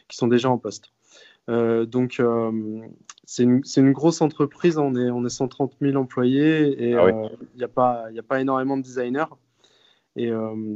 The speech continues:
Speaker 1: du coup, ben, on a, on a énormément de travail sur, euh, l'évangélisation, sur expliquer ce que c'est que l'U X, euh, ce que, ce que ça peut apporter aux différents projets,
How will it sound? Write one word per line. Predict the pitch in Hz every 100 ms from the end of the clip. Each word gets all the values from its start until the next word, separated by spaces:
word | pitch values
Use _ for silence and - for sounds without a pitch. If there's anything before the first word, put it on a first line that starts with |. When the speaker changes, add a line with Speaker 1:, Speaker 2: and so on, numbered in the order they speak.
| 107
Speaker 1:
du | 110 113
coup, | 151
ben, | 139 123 113 123
on | 127
a, | 127 123 113 110 110 -
on | 120
a | 120
énormément | 131 139 139 143
de |
travail | 143 - 131 135 143
sur, | 143 - 135 117
euh, | 113 107 _ _ _ 123
l'évangélisation, | 127 139 135 135 131 127 - 143 160
sur | - - 113 -
expliquer | 127 - 131 - 139
ce | -
que | 123
c'est | - 135
que | - 123
l'U | 123
X, | 127 - - _ _ _ -
euh, | 117 113 113
ce | 113
que, | 127
ce | 113 - _ - - -
que |
ça | 127 127
peut | 160
apporter | 151 156 - 156
aux |
différents | 135 127 - 127 123
projets, | _ 127 113 156